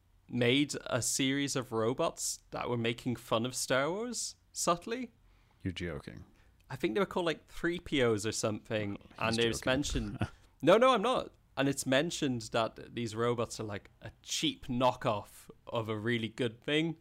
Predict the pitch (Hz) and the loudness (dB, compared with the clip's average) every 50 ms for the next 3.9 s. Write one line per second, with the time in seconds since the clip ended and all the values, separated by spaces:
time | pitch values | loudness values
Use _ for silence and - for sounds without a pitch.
0 | _ _ - 110 107 104 98 90 82 78 78 - 143 - - - - 156 151 160 | _ _ 2 4 4 4 4 2 -2 -4 0 0 2 2 2 4 4 4 4 4
1 | 151 117 110 127 139 143 139 135 123 - - - - 127 123 - - - 131 120 | 2 -2 -2 -2 -2 0 0 -2 -4 -4 -8 -2 0 0 0 0 -2 -4 -4 -2
2 | - 107 104 101 98 95 95 90 - 90 92 90 - - - - - - - - | 0 2 4 4 4 4 2 2 2 2 2 2 4 2 4 4 4 4 4 4
3 | - 107 101 95 92 90 - 101 101 98 92 90 92 92 92 - - | 4 4 4 4 0 0 2 2 2 2 0 -2 -4 -4 -6 -8 -10